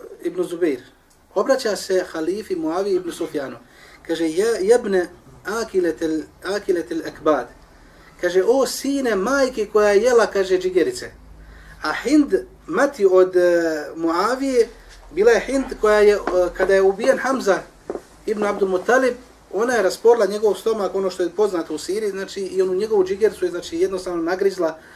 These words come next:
od ljutnje tada. Znači, u tom, to je posebna, znači, priča, o tom smo, onaj, čitali svi.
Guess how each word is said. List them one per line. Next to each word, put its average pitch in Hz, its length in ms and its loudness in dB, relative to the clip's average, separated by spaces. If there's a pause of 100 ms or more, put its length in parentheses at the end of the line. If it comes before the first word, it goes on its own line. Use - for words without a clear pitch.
(180)
od 170 300 -2
ljutnje 196 420 -2
tada. 185 320 0 (500)
Znači, 196 220 -6
u 254 60 -6
tom, 214 220 0
to 226 140 4
je 202 60 6
posebna, 196 420 0
znači, 165 260 -8
priča, 185 320 -4
o 180 80 2
tom 180 180 -4
smo, 160 140 -8
onaj, 156 160 -4
čitali 151 360 -6
svi. 127 260 -12